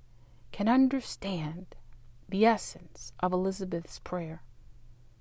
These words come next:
if we can understand the nature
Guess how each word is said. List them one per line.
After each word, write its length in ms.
if 180
we 400
can 160
understand 720
the 60
nature 760